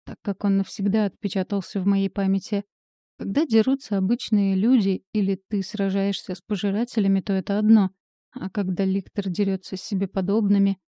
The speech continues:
совсем другое. У каждого ликтора было какое-то холодное оружие, им выдали их заранее. Стоит упоминать, что у Ашера оказался его мачете.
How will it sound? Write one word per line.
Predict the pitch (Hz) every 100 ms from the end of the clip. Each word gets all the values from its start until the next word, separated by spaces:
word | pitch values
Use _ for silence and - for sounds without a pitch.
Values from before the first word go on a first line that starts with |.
| _ _ _
совсем | - - - - 190 185
другое. | 196 180 190 190 196 _ _ _ _ _ _ -
У | 214
каждого | 220 202 185 202
ликтора | 196 202 - 202 202 _ _ -
было | 202 208 196
какое-то | 196 190 190 202
холодное | - 196 196 185 208
оружие, | 233 208 190 196 196 _ _ -
им | 220
выдали | 202 202 190 196
их | 180
заранее. | 185 196 190 196 196 208 _ _ _ _ _ _ _
Стоит | - - 208 208
упоминать, | 302 - 233 208 196
что | - 208
у | 190 202
Ашера | 277 - 196 185 -
оказался | 214 208 196 190 - 202
его | 196 208
мачете. | 226 269 196 185 185